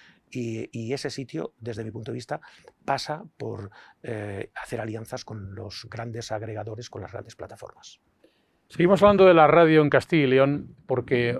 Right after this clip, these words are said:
Speaker 2: otro factor de preocupación que reiteramos con mucha frecuencia es un, un factor de calidades. ¿Hasta qué punto la radio que se hace es innovadora?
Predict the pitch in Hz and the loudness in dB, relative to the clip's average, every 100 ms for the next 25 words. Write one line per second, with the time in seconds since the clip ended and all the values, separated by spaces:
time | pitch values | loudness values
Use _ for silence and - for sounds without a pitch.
0 | - 147 165 165 139 139 135 131 139 120 | -4 0 2 4 4 2 2 2 0 0
1 | 120 - 143 131 135 - 117 120 113 117 | -2 0 0 0 -2 0 0 0 0 2
2 | 127 156 127 117 127 117 120 123 123 127 | 4 4 2 0 -2 -2 -2 -2 0 -2
3 | 127 131 120 143 120 123 101 120 110 127 | -2 -2 -2 -2 -4 -6 -4 -4 -2 -2
4 | 123 120 110 104 110 90 - - _ _ | 0 0 -2 -2 -4 -6 -12 -20 _ _
5 | _ - 120 139 151 170 160 147 131 135 | _ -12 -2 2 2 2 4 4 6 6
6 | 139 123 113 139 127 - 113 127 - - | 4 4 0 2 0 2 2 2 -2 -8
7 | 135 123 107 113 151 143 143 | -4 -2 0 2 4 2 0